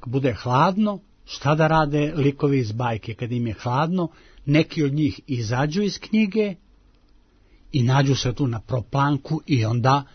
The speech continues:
počnu da se druže, ili da se vrate u knjigu, ili da idu da traže negde da se ogreju, ne znam, već onda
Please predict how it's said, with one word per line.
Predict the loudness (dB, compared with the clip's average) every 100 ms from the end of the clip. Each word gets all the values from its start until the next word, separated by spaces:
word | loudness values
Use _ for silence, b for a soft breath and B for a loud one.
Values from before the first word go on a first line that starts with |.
| b -10
počnu | -10 -6 -6
da | -6
se | -4 -2
druže, | 2 2 0 -4 -6 -8 b b b 0
ili | 2 2
da | 0
se | -2
vrate | 0 0 2 0
u |
knjigu, | -2 0 0 2 2 4
ili | 4 2
da | 4
idu | 4 4
da | 2 -2
traže | 0 0 0 0
negde | 0 0 -2 -2
da | -2
se | -4 0
ogreju, | 0 2 2 2 2
ne | 0 0
znam, | 0 2
već | 0 0
onda | -2 0 0